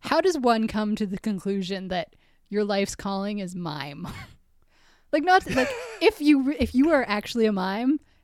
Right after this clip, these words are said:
Speaker 1: and you love it, kudos, good for you. I just wanna know how you get there. <laughs>
Speaker 2: I wonder if miming is anyone's full-time occupation. It's, maybe it's like clowning. I bet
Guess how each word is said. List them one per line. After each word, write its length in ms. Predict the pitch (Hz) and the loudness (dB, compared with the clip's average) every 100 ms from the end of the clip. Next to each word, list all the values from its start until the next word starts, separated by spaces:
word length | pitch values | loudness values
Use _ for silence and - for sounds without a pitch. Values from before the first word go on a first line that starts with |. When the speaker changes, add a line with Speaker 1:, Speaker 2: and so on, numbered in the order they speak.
| _ | _
Speaker 1:
and 140 | 196 | -2
you 100 | 214 | 0
love 240 | 226 190 202 | 0 -2 0
it, 280 | 285 - - | 0 -2 -10
kudos, 560 | - 214 175 165 - | -4 -2 -2 -6 -10
good 240 | - 226 185 | -2 -2 0
for 140 | 233 | -2
you. 280 | 208 160 156 - - | 0 0 -4 -10 -10
I 40 | |
just 280 | 180 233 214 | -4 -2 -2
wanna 180 | 254 233 | -2 -2
know 160 | 214 196 | -2 -4
how 240 | - 190 | -4 -2
you 220 | 214 214 | -2 -2
get 240 | 170 - - | -4 -10 -8
there. 240 | 180 151 143 1077 880 _ - _ - - - 381 - | -10 -6 -6 -6 -12 _ -20 _ -6 -6 -14 -12 0
<laughs> 0 | |
Speaker 2:
I 800 | 381 277 - 339 - _ _ - 180 | 4 4 2 -8 -8 _ _ -12 -4
wonder 280 | 240 277 | 0 2
if 80 | 185 151 | 2 -2
miming 460 | 156 156 156 175 170 | -10 0 2 2 0
is 140 | 147 156 | -4 -4
anyone's 360 | 156 151 135 | -4 -4 -8
full-time 760 | - - - 151 156 147 123 117 | -12 -12 -2 -2 -2 -2 -4 -4
occupation. 800 | 110 - - 151 131 - 120 113 _ - | -10 -12 -4 -2 -2 -8 -12 -14 _ -10
It's, 160 | 165 - | -6 -4
maybe 160 | 247 | -2
it's 100 | 254 | -2
like 160 | 214 - | -4 -6
clowning. 500 | - 147 151 123 120 | -2 0 0 -4 -8
I 60 | 143 | -6
bet 220 | 147 214 | -2 -2